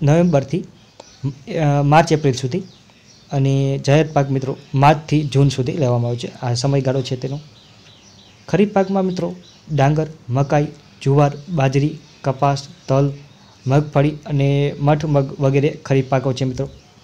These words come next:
જે આ ચોમાસામાં લેવા, લેવામાં આવતા પાકો છે મિત્રો. ત્યારબાદ શિયાળામાં લેવા આવતા, જે રવિ પાકમાં લેવામાં આવતા પાકમાં મિત્રો ઘઉં, ચણા, જવ, સરસવ,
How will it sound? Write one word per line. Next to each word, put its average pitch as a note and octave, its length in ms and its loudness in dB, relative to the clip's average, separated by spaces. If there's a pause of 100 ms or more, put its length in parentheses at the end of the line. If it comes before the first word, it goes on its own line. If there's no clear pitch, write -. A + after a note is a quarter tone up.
(800)
જે C3+ 320 0
આ C#3 140 0
ચોમાસામાં C#3+ 520 2
લેવા, C#3 300 2 (220)
લેવામાં C#3+ 320 2
આવતા C3+ 220 -2
પાકો C3 300 -2
છે C3 140 -4
મિત્રો. C3 280 -8 (560)
ત્યારબાદ F3+ 340 0
શિયાળામાં E3 400 2
લેવા D#3 220 0
આવતા, D#3 220 -4
જે D3 220 0
રવિ C#3 160 2
પાકમાં D3 340 -2
લેવામાં C#3+ 340 0
આવતા C#3 300 -4
પાકમાં C3+ 400 -2
મિત્રો C3 200 -4
ઘઉં, C3 320 0 (420)
ચણા, C3+ 260 0 (440)
જવ, C#3 240 4 (500)
સરસવ, C#3 380 0